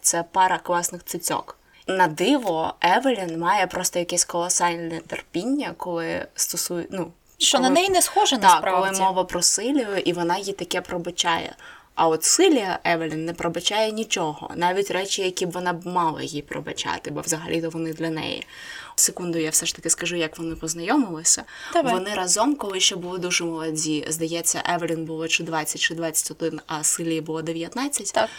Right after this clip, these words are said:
Speaker 1: Вони разом грали в екранізації «Маленьких жінок».
Speaker 2: Та, це дуже мило.
Speaker 1: І Евелін грала Джо, а кого грала Силія?
Speaker 2: Дівчинку,
Speaker 1: Мег,
Speaker 2: яка
Speaker 1: Мег,
Speaker 2: вмирає.
Speaker 1: Мег, Мег?
Speaker 2: Ні.
Speaker 1: Це не Мег.
Speaker 2: Дівчинка, яка вмирає, пам'ятаєш, вона в книжці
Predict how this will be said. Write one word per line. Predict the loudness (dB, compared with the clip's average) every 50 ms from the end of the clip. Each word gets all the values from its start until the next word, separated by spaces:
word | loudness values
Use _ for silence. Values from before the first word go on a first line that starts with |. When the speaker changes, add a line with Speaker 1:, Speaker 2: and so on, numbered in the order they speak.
| -14 -16 -16 -16 -14
Speaker 1:
Вони | -10 -6 -4 -4 -4 -4 -4 -4 -2 -2 -2 -2
разом | -4 -2 -2 -2 -2 -2 -2 -4 -6
грали | -8 -8 -4 -2 -2 -2 -2 -4 -6
в | -8 -8
екранізації | -6 -6 -6 -6 -4 -2 -2 -2 -2 -2 -4 -4 -4 -4
«Маленьких | -4 -4 -4 -4 -6 -8 -6 -4
жінок». | -2 -2 -2 -2 -4 -6 -6 -8 -12 -20 -20 -20 -20 -20 _ _ _ _ -2
Speaker 2:
Та, | 2 4 4 4 2
це | 0 -4
дуже | -4 -4 -4 -4 -6
мило. | -8 -8 -10 -10 -10 -12 _ _ -6
Speaker 1:
І | -4 -4 -2 -2 0 0 0 2 2
Евелін | 2 2 4 2 0 -2 -4
грала | -6 -4 -2 -2 0 0 0 -2
Джо, | -4 -2 -2 -2 0 0 0 0 0 0 -2 -6 _ -20 -20 -20 -20 _ _ _
а | -4 -4
кого | -2 0 0 -2 0 -2 -4 -6
грала | -6 -6 -6 -6 -6 -6 -6 -4
Силія? | -2 -2 -2 -2 -2 -4 -4 -4 -2 0 0 0 -2 -6 -14 -20 -14 -8
Speaker 2:
Дівчинку, | -6 -4 0 0 0 0 0 -2 2 2
Speaker 1:
Мег, | 4 4
Speaker 2:
яка | 4 4 2 2
Speaker 1:
Мег, | 4
Speaker 2:
вмирає. | 2 4 4 4 4 4 2 2 -2 -6 -8
Speaker 1:
Мег, | -6 -6 -6 -6 -6 -10 -16 _ _ _ _
Мег? | -6 -6 -6 -6 -10 -16 -20 _ _
Speaker 2:
Ні. | -4 -4 -4 -6 _ -12
Speaker 1:
Це | -8 -6 -4
не | -4
Мег. | -2 0
Speaker 2:
Дівчинка, | 0 0 2 0 0 0 0 0
яка | 0 2 2 2
вмирає, | 4 4 4 4 4 4 2
пам'ятаєш, | 2 0 -2 -2 0 0 0 0 0 0
вона | -2 -2
в | -2 -4
книжці | -4 -4 0 0 0 2 2 0 0 0 -2 -4 -6